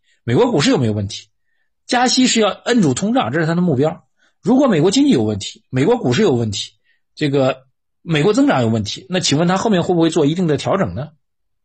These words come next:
所以他所核心考察的点呢，并不是要把中国去搞崩，<laughs> 对不对？并不会把中国去搞崩，这不是他考核的目标，而且他也没有办法去做这样一个评判跟标准。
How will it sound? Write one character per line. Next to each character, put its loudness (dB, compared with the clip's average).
所 -2
以 -4
他 -2
所 0
核 -2
心 0
考 -4
察 0
的 0
点 -8
呢， -8
并 2
不 0
是 0
要 2
把 -2
中 -6
国 -2
去 -4
搞 -4
崩， -4
<laughs> -6
对 2
不 0
对？ -2
并 2
不 2
会 4
把 2
中 2
国 2
去 0
搞 -2
崩， -4
这 -2
不 0
是 0
他 0
考 -2
核 0
的 -2
目 2
标， 2
而 -2
且 0
他 0
也 2
没 4
有 2
办 0
法 0
去 -2
做 0
这 0
样 0
一 0
个 -2
评 -8
判 -2
跟 -4
标 -2
准。 -8